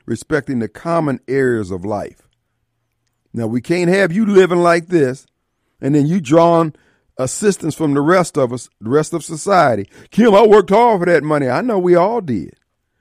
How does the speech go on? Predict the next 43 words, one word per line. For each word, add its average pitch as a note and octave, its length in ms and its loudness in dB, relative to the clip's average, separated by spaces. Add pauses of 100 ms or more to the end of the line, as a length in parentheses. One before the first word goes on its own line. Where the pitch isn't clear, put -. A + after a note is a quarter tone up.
(180)
And B2+ 140 0
we E3+ 120 0
wanna D#3+ 280 0
preserve D#3 500 0
what D3 160 0
we G3+ 260 -6
have, A2 340 -6 (280)
and G#2+ 160 -6
you G3+ 140 -4
cannot C#3+ 380 -2
continue C3 340 -2
to B2 100 0
live D#3+ 280 2
like A#2 180 -4
this. A2 160 -8
But G#2 160 -8
I G2+ 40 -8
tell D3+ 180 -6
you E3+ 120 -6
what, F#3+ 300 0 (640)
this A#2+ 160 -4
is A#2+ 80 -8
what C#3 160 0
we're C#3 80 -4
going C#3+ 220 -2
to D#3 120 -12
do. C#3+ 260 -6 (1600)
If G2 160 -10
you B2+ 140 -4
wanna D3+ 260 2
have D3+ 260 2
a C#3+ 60 2
junkyard E3+ 880 2 (240)
or A#2+ 220 -2
a G#2+ 40 -2
rummage D#3 360 0
sale E3 500 0 (480)
three C#3+ 160 0
hundred D#3 160 2
sixty-five D#3+ 580 -2
days E3 320 2
a D3+ 60 -4
year, F3 420 -2